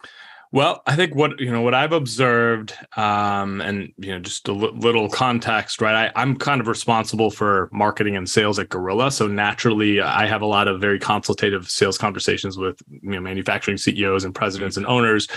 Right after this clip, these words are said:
Uh, so I get to talk to a lot of them here and look, look for those trends. And then, you know, my podcast, the sort of complement to this one, right, is focused on interviewing those types of people and being a resource to them. So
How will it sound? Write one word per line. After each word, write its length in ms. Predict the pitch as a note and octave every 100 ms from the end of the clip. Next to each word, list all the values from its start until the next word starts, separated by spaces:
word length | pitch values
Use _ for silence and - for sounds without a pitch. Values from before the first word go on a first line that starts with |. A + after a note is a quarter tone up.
| - - - -
Uh, 140 | A#2 A2
so 120 | D#3
I 20 |
get 80 | G3
to 80 | C#3
talk 220 | F3+ -
to 80 | G#2+
a 0 |
lot 220 | G#2 G#2
of 60 | G#2
them 140 | G#2+
here 160 | B2 A2+
and 160 | A2
look, 220 | A#2 B2+ C3+
look 240 | B2+ C3+
for 60 | B2
those 160 | A#2
trends. 400 | - B2 B2 A#2+
And 100 | A#2
then, 300 | A2+ A2 G#2+ -
you 100 | G2+
know, 40 |
my 240 | G2 B2+
podcast, 760 | C3 A#2 A2+ A2 A#2 A2+ C#3 -
the 300 | G#2 F#2+ G2 - - -
sort 120 | - G2+
of 80 |
complement 460 | - C3+ B2+ B2+ A2+
to 80 | A2+
this 180 | C3 A2+
one, 160 | G#2+
right, 180 | A2+ G2+
is 140 | G2+
focused 420 | - A#2 - G#2+ A2+
on 300 | A2 G#2+ A2+
interviewing 460 | A2 G2+ G#2+ G2+
those 200 | G#2 G2+
types 220 | - G2+
of 60 | -
people 260 | - G#2+ G#2
and 100 | G2
being 140 | G2+
a 60 | G2
resource 440 | G#2+ - A#2 -
to 100 | G#2+
them. 280 | G2+ A#2+ B2
So 300 | - A#2